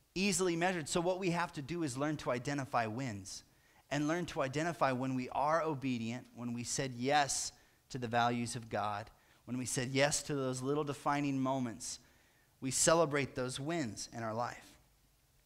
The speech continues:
I don't believe that life was meant to be measured by achievements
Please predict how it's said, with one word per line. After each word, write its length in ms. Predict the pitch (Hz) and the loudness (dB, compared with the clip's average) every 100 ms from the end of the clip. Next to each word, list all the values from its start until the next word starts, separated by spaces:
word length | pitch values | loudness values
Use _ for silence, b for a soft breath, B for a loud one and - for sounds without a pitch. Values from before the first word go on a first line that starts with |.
| - - | 0 6
I 80 | |
don't 180 | 151 180 | 6 6
believe 260 | 165 160 147 | 2 2 2
that 160 | 127 | 4
life 280 | 139 151 160 | 4 2 0
was 160 | 135 131 | -4 -2
meant 220 | 151 151 | -2 -4
to 80 | 135 | -4
be 80 | 131 | 0
measured 540 | 131 175 160 131 92 B B B | 2 0 0 -4 -6 B B B
by 140 | 139 131 | 2 2
achievements 840 | 113 - 135 110 104 87 - - | 0 -4 -4 -4 -6 -8 -12 -16